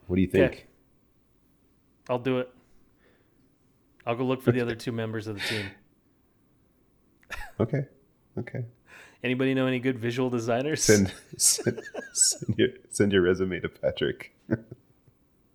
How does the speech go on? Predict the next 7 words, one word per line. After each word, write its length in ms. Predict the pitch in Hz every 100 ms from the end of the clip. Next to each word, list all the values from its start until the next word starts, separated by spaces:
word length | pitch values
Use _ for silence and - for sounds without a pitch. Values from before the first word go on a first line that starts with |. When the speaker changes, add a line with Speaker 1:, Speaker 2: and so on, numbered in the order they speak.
| _ - - - - _ 277 240 - - _ _ - - - - - _ -
Speaker 1:
We're 180 | 101 123
hiring. 680 | 180 202 202 185 160 160 - - - - - -
Speaker 2:
We're 100 | -
hiring 440 | 127 160 156 151 - -
for 120 | 147
the 200 | 131 135
Andy, 380 | 143 143 143